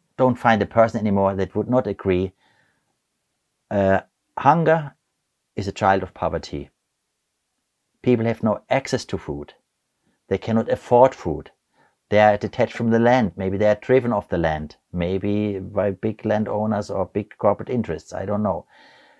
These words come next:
But they have just no access to food, and that's why they are hungry. They are not hungry because we have not enough calories. We know that already today we produce enough calories for twelve billion people. Now, I'm not saying that our Mother Earth can hold twelve billion,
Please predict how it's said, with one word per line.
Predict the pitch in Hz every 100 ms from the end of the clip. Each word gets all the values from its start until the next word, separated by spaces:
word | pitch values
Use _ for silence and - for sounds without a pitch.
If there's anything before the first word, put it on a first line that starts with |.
| _ _
But | - 113 -
they | 117 120
have | 123
just | - 131 131
no | 110 -
access | 135 - 120
to | -
food, | - 82 73
and | 98 110
that's | 120
why | 113 98
they | 85
are | 80
hungry. | 80 76 73 73 _ _ _ _ -
They | 147
are |
not | 180 214 214
hungry | 190 170 156
because | 135 - 127
we | 127
have | 117
not | 117
enough | 113 90 -
calories. | - 143 85 80 - _ _ _ _
We | 123 180
know | 185 151 127 123
that | 113 -
already | 123 143 180
today | 175 147 127 104 110 _ _ _ -
we | 117
produce | 117 117 117 -
enough | 147 156 -
calories | 135 107 110 -
for | -
twelve | - - 110 117 - -
billion | 104 95 90
people. | - 80 - - _ _ _ _ _ _ _ _
Now, | 110
I'm | 117 151
not | 165
saying | - 127 123
that | 107
our | 113 104
Mother | 101 104 107
Earth | 104 101 -
can | 95
hold | 92 90
twelve | 95 90
billion, | 92 90 87